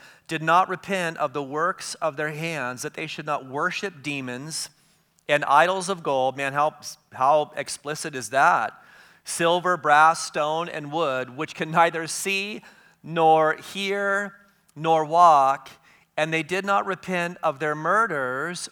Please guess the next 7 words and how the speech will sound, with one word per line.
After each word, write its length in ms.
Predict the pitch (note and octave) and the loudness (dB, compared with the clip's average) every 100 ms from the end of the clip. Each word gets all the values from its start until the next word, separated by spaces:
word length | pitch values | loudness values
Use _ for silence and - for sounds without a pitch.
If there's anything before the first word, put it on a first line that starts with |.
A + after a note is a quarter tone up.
| _ | _
or 340 | D3+ F3+ G#3 | -4 -2 -2
their 240 | F3+ E3+ D#3 | -2 -4 -4
sorceries 1400 | - F3+ G#3 G#3+ - D#3+ C#3+ C3+ C3+ D#3+ G3+ F#3+ - - _ _ _ | -4 -2 -2 -4 -6 -6 -6 -8 -8 -10 -10 -10 -10 -12 _ _ _
or 260 | E3+ F#3+ G3 | 0 0 0
their 160 | F#3+ | -2
sexual 480 | F3+ - F#3+ - G3 | -2 0 0 -2 -6
immorality, 1120 | F3 E3+ D#3+ E3 G3+ G3 C#3 C3 C3 D3+ E3+ | -4 -4 2 4 4 0 -6 -10 -10 -10 -12